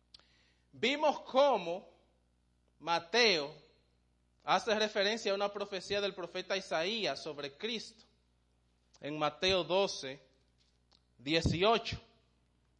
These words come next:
donde dice, "He aquí mi siervo, a quien he escogido,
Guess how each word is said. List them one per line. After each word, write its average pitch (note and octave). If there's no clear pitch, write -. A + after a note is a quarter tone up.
donde D#3
dice, F#3
"He C#4+
aquí C#4+
mi C4
siervo, A#3
a G#3+
quien G#3+
he D#4
escogido, G3+